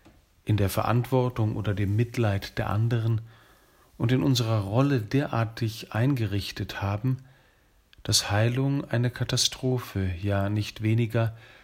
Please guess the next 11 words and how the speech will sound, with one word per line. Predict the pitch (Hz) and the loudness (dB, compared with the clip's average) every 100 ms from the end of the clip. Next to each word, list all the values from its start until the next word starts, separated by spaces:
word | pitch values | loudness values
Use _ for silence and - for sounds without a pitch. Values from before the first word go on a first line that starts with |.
| - _ - | -20 _ -2
als | 113 110 - | -2 0 -4
die | 110 | -2
Zerstörung | - 110 - 123 113 104 101 | 2 2 2 0 2 0 -2
unseres | 107 101 101 101 | -2 -2 -2 -4
bisherigen | - - - 104 104 113 | -2 -2 0 -2 0 0
Lebens | 117 92 92 - | 0 -2 -2 -4
wäre. | 92 92 90 92 - _ _ _ _ _ _ _ _ _ _ _ _ _ _ _ _ _ _ _ | -2 -4 -4 -8 -10 _ _ _ _ _ _ _ _ _ _ _ _ _ _ _ _ _ _ _
Jesus | - 110 117 - | 0 2 4 2
heilt | 120 131 131 | 2 0 0
den | 98 92 | -2 0
Gelähmten, | 95 92 95 101 - 101 | 0 2 2 0 -2 -2